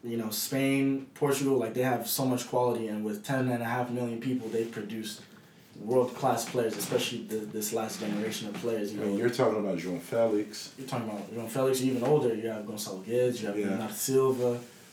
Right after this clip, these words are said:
Speaker 1: you have, you know, Ederson, who was a part of that generation as well,
Speaker 2: Mm-hmm.
Speaker 1: at, at the Benfica Academy, Oblak.
Speaker 2: But I was, I was talking about the ones that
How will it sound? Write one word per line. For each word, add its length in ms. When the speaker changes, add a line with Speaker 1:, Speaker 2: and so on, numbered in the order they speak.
Speaker 1:
you 140
have, 380
you 60
know, 140
Ederson, 460
who 100
was 120
a 60
part 200
of 60
that 180
generation 560
as 140
well, 440
Speaker 2:
Mm-hmm. 340
Speaker 1:
at, 80
at 220
the 60
Benfica 420
Academy, 440
Oblak. 540
Speaker 2:
But 100
I 40
was, 220
I 100
was 240
talking 300
about 240
the 60
ones 260
that 120